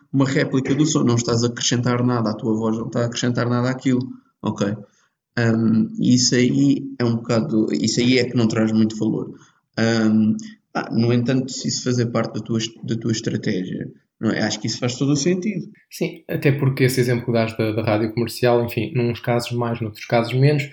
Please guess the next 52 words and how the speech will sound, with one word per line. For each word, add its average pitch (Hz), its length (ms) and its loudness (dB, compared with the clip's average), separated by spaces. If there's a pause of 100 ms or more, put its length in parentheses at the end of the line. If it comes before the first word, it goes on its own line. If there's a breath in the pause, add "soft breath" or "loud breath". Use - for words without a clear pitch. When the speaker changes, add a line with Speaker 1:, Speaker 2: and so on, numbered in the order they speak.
(240 loud breath)
Speaker 2:
mas 117 160 -2
geralmente 131 760 6
depois, 135 460 2
na, 110 280 2
durante 131 420 6
a 117 40 6
emissão, 135 520 4
eles, 123 160 4
enfim, 127 340 4
abordam 117 400 4
Speaker 1:
Exato, 127 40 4
é 131 40 6
Speaker 2:
um 131 40 6
Speaker 1:
sempre 131 220 6
Speaker 2:
bocadinho 131 320 6
isso, 160 200 6
ou - 60 -4
exploram - 280 2
Speaker 1:
Exatamente. 120 340 6
Speaker 2:
isso 113 160 2
ao 117 60 4
longo 117 220 2
do 117 120 0
dia, 113 200 2
Speaker 1:
Exato, 107 280 4
Speaker 2:
não - 40 -2
é? - 40 2
Speaker 1:
ou - 40 -2
seja, 107 200 2
isto 101 100 2
Speaker 2:
Não - 60 4
Speaker 1:
no 131 40 2
Speaker 2:
é? 107 40 2
Speaker 1:
fundo 151 140 4
é 151 40 6
uma 147 160 4
passagem 127 400 2
de 127 80 6
um 123 60 4
conteúdo 120 440 2
que - 80 -2
é 113 40 4
algo 113 160 0
que - 40 -8
faz 120 160 -2
todo 110 140 0
o 113 40 2
sentido, 139 420 0
né? 120 160 2
Tu - 180 -6
estás 107 300 -4
a, 104 120 -2